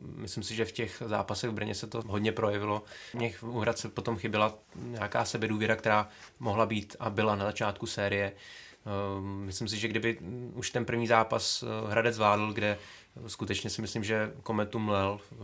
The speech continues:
aspoň teda v té první třetině, to byl jedno, to byla hra na jednu bránu. Eh, ale bohužel, jak už Tomáš mluvil o těch přeslovkách, tak, eh, trestuhodné špatné bránění hlavního střelce před brankou,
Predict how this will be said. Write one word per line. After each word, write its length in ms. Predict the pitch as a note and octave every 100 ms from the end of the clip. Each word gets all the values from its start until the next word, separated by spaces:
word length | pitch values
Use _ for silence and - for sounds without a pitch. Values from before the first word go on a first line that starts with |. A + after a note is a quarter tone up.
| G#2+
aspoň 300 | - G2+ A2
teda 140 | G#2 G#2+
v 80 | -
té 160 | A2
první 240 | G#2+ G#2 G#2
třetině, 520 | G#2+ G2 G2+ G2+ G2 - -
to 80 | G#2+
byl 180 | G2
jedno, 180 | G2 G2+ G2+ G#2+ G#2 G2+
to 80 | G#2
byla 160 | A2 G2+
hra 200 | G#2 G#2
na 100 | G#2
jednu 220 | G#2 G#2
bránu. 400 | G2+ G2 G2 G#2 - - - - -
Eh, 300 | G2+ G2+ G#2
ale 240 | G2+ G2+
bohužel, 540 | G2+ G2+ G#2 G#2+ G#2 G#2+
jak 200 | A#2 F#2
už 220 | G#2+ -
Tomáš 300 | - G#2 G2+
mluvil 220 | G#2+ G2+ G#2
o 40 |
těch 160 | F#2+ F#2
přeslovkách, 600 | - G2+ F#2+ - G2 F#2
tak, 300 | G2+ - G2+
eh, 280 | G2 G2 G2 - - -
trestuhodné 800 | - G2+ - G#2+ G2+ G#2 G2+ G2+ F#2+ A#2 -
špatné 600 | - - G#2 A#2 G#2+ G#2+
bránění 760 | G#2 G2 G2+ G#2+ G#2+ G#2+ G#2+ G2+
hlavního 480 | G#2 A2 A#2 A2+ A#2
střelce 480 | - - A2 -
před 180 | A2+ A2+
brankou, 420 | G#2 G#2 G2+ A2+